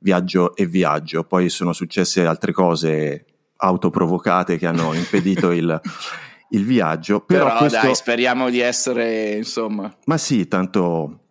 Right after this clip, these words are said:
Speaker 2: Non
Speaker 1: la
Speaker 2: dici-,
Speaker 1: situazione
Speaker 2: soprattutto tu,
Speaker 1: mondiale
Speaker 2: non
Speaker 1: adesso
Speaker 2: dirlo,
Speaker 1: si
Speaker 2: tu
Speaker 1: sta
Speaker 2: non dirlo.
Speaker 1: No, esatto.
Speaker 2: <laughs>
Speaker 1: Se vuoi posso fare un, un intervento
Speaker 2: Però
Speaker 1: sulla
Speaker 2: diciamo che hai intenzione di riprendere a viaggiare e che i viaggi poi alla fine li facciamo per bullarci con gli amici, giusto?
Speaker 1: Esatto,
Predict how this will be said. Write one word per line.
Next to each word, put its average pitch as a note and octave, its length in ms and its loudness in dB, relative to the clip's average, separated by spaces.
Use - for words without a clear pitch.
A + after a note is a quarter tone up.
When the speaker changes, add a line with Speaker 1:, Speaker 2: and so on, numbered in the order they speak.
Speaker 2:
Non C3+ 160 0
Speaker 1:
la C#3+ 40 -2
Speaker 2:
dici-, C3+ 140 2
Speaker 1:
situazione A#2+ 560 2
Speaker 2:
soprattutto B2+ 40 2
tu, - 20 2
Speaker 1:
mondiale C3+ 120 4
Speaker 2:
non B2+ 100 4
Speaker 1:
adesso A#2 260 2
Speaker 2:
dirlo, A2 140 -2
Speaker 1:
si - 100 -2
Speaker 2:
tu D3 60 2
Speaker 1:
sta C#3+ 80 0
Speaker 2:
non B2+ 140 0
dirlo. G#2 480 -4
Speaker 1:
No, A#2+ 200 0
esatto. G2 340 -4
Speaker 2:
<laughs> - 340 -4
Speaker 1:
Se - 100 0
vuoi D3 200 2
posso B2+ 320 0
fare - 460 2
un, A2+ 280 0
un G2+ 320 0
intervento A2+ 520 0
Speaker 2:
Però A#3+ 160 4
Speaker 1:
sulla F#3 160 4
Speaker 2:
diciamo A3 320 2
che F3 120 2
hai E3+ 120 2
intenzione F#3 640 -2
di D3+ 100 -2
riprendere D#3 460 0
a - 20 2
viaggiare E3 500 0
e D#3 120 0
che F#3 120 -2
i F#3 40 0
viaggi C#3+ 320 0
poi C#3 120 2
alla B2+ 100 2
fine D3 200 -2
li A#2+ 100 0
facciamo B2 500 -2
per G#2 180 -4
bullarci G#2 540 -2
con G2 120 -6
gli G2 80 -4
amici, G#2 420 -4
giusto? - 320 -8
Speaker 1:
Esatto, F2+ 760 -2